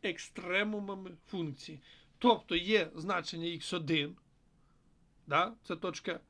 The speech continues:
максимуму, і є значення функції у цій точці. У мене є ікс два, це точка мінімуму, і є значення функції у цій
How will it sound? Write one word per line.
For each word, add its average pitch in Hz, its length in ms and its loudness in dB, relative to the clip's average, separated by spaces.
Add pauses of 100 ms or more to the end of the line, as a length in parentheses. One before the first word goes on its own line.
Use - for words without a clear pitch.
(320)
максимуму, 180 760 0 (1080)
і 160 80 -6
є 147 220 -6
значення 156 520 -4
функції 330 560 2
у 190 80 -2
цій 156 240 -8
точці. - 540 -10 (1300)
У 226 40 -4
мене 220 220 4
є 233 280 4
ікс 170 200 -4
два, 160 440 6 (180)
це - 140 -12
точка - 400 -2
мінімуму, 208 800 0 (440)
і 165 100 -4
є 156 220 0
значення 170 840 -2 (120)
функції 196 760 -4
у 165 100 -2
цій 156 360 -4